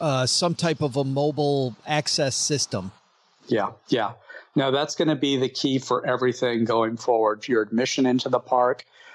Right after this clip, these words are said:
Speaker 2: your reservations to get on particular rides, the way that you pay for food, and maybe even merchandise going forward. Really, it's gonna become pretty much impossible to go to a park without a mobile phone using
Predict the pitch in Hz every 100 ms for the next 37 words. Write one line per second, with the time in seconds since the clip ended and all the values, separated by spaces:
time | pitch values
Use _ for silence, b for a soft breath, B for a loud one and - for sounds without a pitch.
0 | B 127 113 113 110 110 113 120 123 127
1 | 123 123 - 123 117 123 117 120 113 135
2 | 123 120 123 117 113 117 117 - 120 113
3 | 117 117 120 110 131 117 - 113 - 127
4 | 127 127 113 113 117 123 113 113 107 101
5 | 107 131 123 120 127 - 123 131 123 127
6 | 123 123 123 B B B B 135 139 135
7 | 123 127 117 113 120 110 139 131 120 -
8 | 113 127 117 - 117 117 110 113 113 107
9 | - 113 113 110 - 117 113 120 - 117
10 | 113 113 110 120 110 110 110 110 - 110